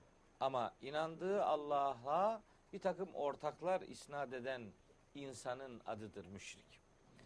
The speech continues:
Cenab-ı Hak Kur'an-ı Kerim'in pek çok ayetinde şirke temas etmiş ve bunun çirkinliğini örnekler vererek,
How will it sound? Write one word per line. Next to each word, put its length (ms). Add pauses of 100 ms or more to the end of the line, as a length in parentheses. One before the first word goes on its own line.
(200)
Cenab-ı 360
Hak 240
Kur'an-ı 360
Kerim'in 500 (1160)
pek 220 (160)
çok 300
ayetinde 800 (640)
şirke 920
temas 400
etmiş 480 (360)
ve 140
bunun 240
çirkinliğini 920 (920)
örnekler 760
vererek, 420